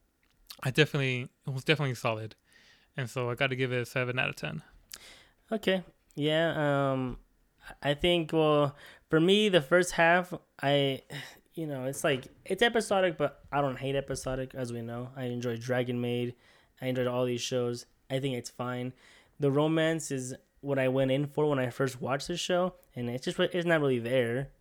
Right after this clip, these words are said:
Speaker 2: So if you're in it for the romance,
Speaker 1: Nah.
Speaker 2: then I would say look elsewhere, for romance for sure. And
Speaker 1: Yeah.
Speaker 2: but yeah, the art, animation, visuals, sound design,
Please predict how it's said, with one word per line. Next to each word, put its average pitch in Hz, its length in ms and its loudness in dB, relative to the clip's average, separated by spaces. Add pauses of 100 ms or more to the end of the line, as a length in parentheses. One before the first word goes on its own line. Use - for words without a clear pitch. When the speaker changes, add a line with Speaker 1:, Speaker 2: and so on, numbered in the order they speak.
(100)
Speaker 2:
So - 120 -6
if 127 60 0
you're 151 120 4
in 151 220 2
it 160 140 2
for 131 300 4
the 123 100 2
romance, 170 500 2
Speaker 1:
Nah. 120 40 -8
Speaker 2:
then 135 240 -2 (300)
I 135 100 2
would 135 120 2
say 131 480 2 (300)
look 139 240 0
elsewhere, 131 580 2 (400)
for 123 160 0
romance 123 420 -4
for 127 140 -10
sure. 151 460 -4 (500)
And 127 320 0 (380)
Speaker 1:
Yeah. 123 260 0 (600)
Speaker 2:
but 165 420 2
yeah, 180 180 6
the 151 280 4
art, 160 340 2 (240)
animation, 143 720 -2 (120)
visuals, 131 640 0 (100)
sound 135 360 2
design, 131 580 2